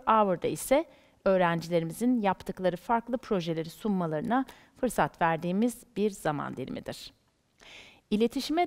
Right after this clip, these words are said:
dayalı programımızda derslerimizde Türkçe kullanılmaz. Öğrencilerimizin kendine güvenen, bağımsız öğrenenler olmaları için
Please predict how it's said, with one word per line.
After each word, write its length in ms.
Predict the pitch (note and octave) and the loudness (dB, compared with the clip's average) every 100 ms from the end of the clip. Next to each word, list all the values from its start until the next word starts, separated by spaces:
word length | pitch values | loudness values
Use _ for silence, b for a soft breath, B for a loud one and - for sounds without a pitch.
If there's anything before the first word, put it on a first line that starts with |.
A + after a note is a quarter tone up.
| - | 4
dayalı 260 | A#3 A3+ | 4 4
programımızda 920 | A3+ G#3 F3 F3 D#3 C#3+ C3+ A3 C#4 - _ _ | 0 0 0 0 -2 -2 -4 -2 -2 -4 _ _
derslerimizde 840 | G3+ F#3 - F3+ E3+ D3+ A3 B3 B3 | 0 0 -2 -4 -2 -4 0 0 -2
Türkçe 480 | - F#3 - A3+ A#3 - | -10 -12 -6 -4 -4 -6
kullanılmaz. 800 | E3 C#3 C#3+ A#2+ D2+ - - - _ _ _ _ _ b b b - | -8 -6 -6 -8 -10 -10 -14 -18 _ _ _ _ _ b b b 2
Öğrencilerimizin 1000 | A#3 A#3+ A3 G3+ F#3+ E3+ D#3+ - A#3 D4+ b b _ | 4 6 4 2 2 2 0 -2 -2 -2 b b _
kendine 440 | G3 F3 D#3+ F3 | -4 -2 0 0
güvenen, 540 | A#3 A3 E3+ D3+ D#3 F3+ b b _ | 2 2 2 0 -4 -6 b b _
bağımsız 480 | F3 F3 F3+ D#4 C4 | 2 4 2 -2 2
öğrenenler 580 | A#3 G3+ G3 F#3 F3+ E3+ | 2 2 2 2 0 0
olmaları 500 | D#3+ D#3 D3+ D3 C#3+ | -2 -2 -2 -4 -4
için 400 | - - C#4+ | -8 0 0